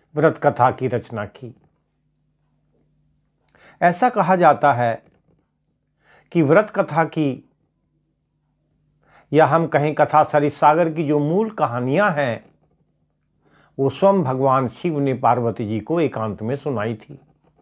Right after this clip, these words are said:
कैलाश पर्वत पर एक बार जब भगवान शिव बहुत आनंद मुद्रा में देवी पार्वती के साथ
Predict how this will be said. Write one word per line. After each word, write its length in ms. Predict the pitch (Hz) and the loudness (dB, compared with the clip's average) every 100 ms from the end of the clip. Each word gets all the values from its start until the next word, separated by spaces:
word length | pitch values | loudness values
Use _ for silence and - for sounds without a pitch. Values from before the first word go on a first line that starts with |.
| _ _ _ _ _ _ _ _ _ _ _ | _ _ _ _ _ _ _ _ _ _ _
कैलाश 360 | 127 120 120 - | -2 2 2 0
पर्वत 320 | 123 113 120 | -6 -2 -4
पर 380 | - 120 117 _ _ _ _ _ _ _ _ _ _ - | -4 -6 -6 _ _ _ _ _ _ _ _ _ _ -12
एक 200 | 143 117 | -10 -2
बार 180 | 127 123 | -2 0
जब 240 | 123 113 | -2 -4
भगवान 400 | 107 113 117 113 | -6 -6 -4 -6
शिव 320 | 107 - 123 - _ _ _ _ _ _ _ _ | -8 -8 -8 -10 _ _ _ _ _ _ _ _
बहुत 340 | 135 127 131 - | -2 -2 -4 -4
आनंद 520 | 135 139 160 160 117 _ _ _ _ _ _ - | -2 0 0 0 -4 _ _ _ _ _ _ -4
मुद्रा 380 | 147 135 165 165 | -4 2 2 4
में 320 | 143 120 117 _ _ _ _ _ _ _ _ _ _ _ _ _ _ _ _ - | 0 -4 -8 _ _ _ _ _ _ _ _ _ _ _ _ _ _ _ _ 0
देवी 280 | 139 143 143 | 2 4 2
पार्वती 560 | - 139 143 143 156 | 4 4 4 0 -2
के 160 | 147 151 | -2 -2
साथ 300 | - 135 | 2 2